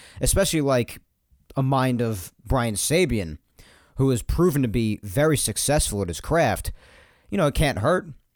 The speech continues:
Like I've said, I, I definitely agree with that. But I think you could both like and dislike things that Cashman has done and also admit that you think that the organization could use a new face, a fresh start in the position. I don't think that's outrageous to say.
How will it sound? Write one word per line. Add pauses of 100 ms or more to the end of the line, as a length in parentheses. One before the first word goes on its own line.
(360)
Like
I've
said,
I,
I
definitely
agree
with
that. (1160)
But
I
think
you
could (280)
both
like (160)
and
dislike
things
that
Cashman
has
done
and
also
admit
that (760)
you
think
that
the
organization
could
use
a
new
face, (200)
a
fresh
start
in
the
position.
I
don't
think
that's
outrageous
to
say.